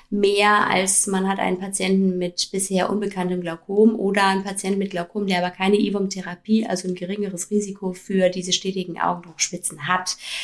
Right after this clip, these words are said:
sodass man das vielleicht auch relativ sehen muss. Aber ich find's trotzdem interessant, dass eben diese Patienten mehr topische drucksenkende Therapie hatten. Und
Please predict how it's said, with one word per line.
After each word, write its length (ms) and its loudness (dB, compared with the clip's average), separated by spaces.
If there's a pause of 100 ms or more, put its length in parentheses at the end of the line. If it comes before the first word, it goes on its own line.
(340)
sodass 300 2
man 100 0
das 140 0
vielleicht 260 -2
auch 120 -6
relativ 360 -2
sehen 240 -8
muss. 140 -12
Aber 140 0
ich 100 0
find's 220 4
trotzdem 340 2
interessant, 720 0
dass 140 -6
eben 500 -6
diese 240 -2
Patienten 680 -4 (260)
mehr 460 6
topische 360 -4
drucksenkende 500 -6
Therapie 520 -12
hatten. 360 -2
Und 220 2